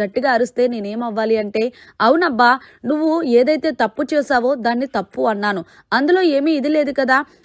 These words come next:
So ముందు సుమన్ శెట్టి అన్న పెట్టాడు కాబట్టి నువ్వు జడ్జిమెంట్ అనేది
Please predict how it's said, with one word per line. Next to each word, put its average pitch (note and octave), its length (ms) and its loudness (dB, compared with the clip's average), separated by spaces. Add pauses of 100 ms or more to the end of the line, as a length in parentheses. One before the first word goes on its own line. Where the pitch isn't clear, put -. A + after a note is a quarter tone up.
(120)
So D#4+ 80 2 (140)
ముందు D4 220 0 (120)
సుమన్ C#4 320 -2
శెట్టి C#4+ 220 0
అన్న C4+ 180 0 (440)
పెట్టాడు D4 440 4
కాబట్టి B3+ 360 2 (220)
నువ్వు C4+ 120 -2 (100)
జడ్జిమెంట్ C#4+ 500 2
అనేది C4 260 -2